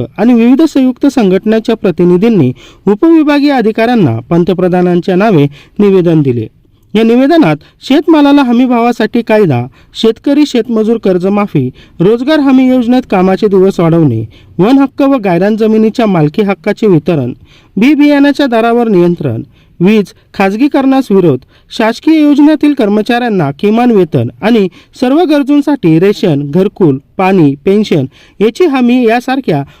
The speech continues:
बारा प्रमुख मागण्या मांडण्यात आल्या. निवेदनात सरकारने मान्य, मागण्या मान्य केल्या नाहीत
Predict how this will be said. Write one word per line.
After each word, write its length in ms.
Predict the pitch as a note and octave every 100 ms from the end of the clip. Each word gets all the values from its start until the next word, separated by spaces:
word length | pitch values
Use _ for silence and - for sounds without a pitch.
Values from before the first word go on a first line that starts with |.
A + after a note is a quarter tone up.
| _
बारा 260 | F3+ G3 D4
प्रमुख 380 | D#4 C4+ C4+ C4
मागण्या 320 | A#3 A3 A3+
मांडण्यात 380 | F3+ C#3+ C#3+ C3+
आल्या. 200 | A2+ A#2+ - - _ -
निवेदनात 500 | D#3+ F#3+ A3+ B3+ E3 - _ -
सरकारने 440 | A3 A#3+ D#4+ E4
मान्य, 340 | E4+ B3+ A#3 B3 - - _ _ _
मागण्या 340 | F3+ F#3+ B3 C4+
मान्य 280 | A#3+ A#3
केल्या 300 | A3+ A3+ G#3+
नाहीत 260 | A3+ A#3+ C#3